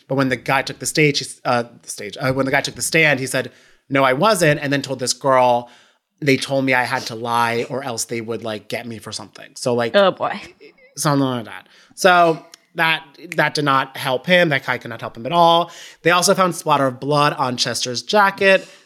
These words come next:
Speaker 1: that still hasn't been proven what type of blood, but they said it was human blood, even though, like, they, even later on, people were like, "Is it animal blood? Is it human blood?"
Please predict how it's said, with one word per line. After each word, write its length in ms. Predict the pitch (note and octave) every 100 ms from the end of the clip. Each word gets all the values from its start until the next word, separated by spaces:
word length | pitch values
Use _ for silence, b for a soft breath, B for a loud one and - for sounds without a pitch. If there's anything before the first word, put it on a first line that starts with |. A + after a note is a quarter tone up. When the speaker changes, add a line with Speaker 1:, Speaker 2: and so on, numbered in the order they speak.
| _
Speaker 1:
that 380 | D3+ C3+ C#3+ - _
still 280 | D#3+ - G#4 A4
hasn't 160 | G#4+
been 100 | A3+
proven 220 | E3+ F3+ E3+
what 120 | D3
type 180 | D#3 D#3
of 60 | D3+
blood, 220 | E3 D3
but 100 | C#3
they 60 |
said 140 | A#2+ C3
it 20 |
was 120 | B2+
human 200 | C#3+ C3
blood, 240 | B2+ C3 B2+
even 180 | C3 B2
though, 100 | A#2+
like, 240 | A#2 A2+
they, 160 | A#2+ A#2 _ D3+
even 260 | E3+ C#3 D3
later 340 | D3+ B2+ B2
on, 220 | B2 A#2+
people 200 | A2+ A2
were 60 | A#2+
like, 140 | A2+
"Is 80 | A2
it 60 | G2+
animal 200 | D#3 D#3+
blood? 140 | D3+
Is 80 | B2+
it 40 | G#2+
human 160 | B2
blood?" 200 | A#2+ A#2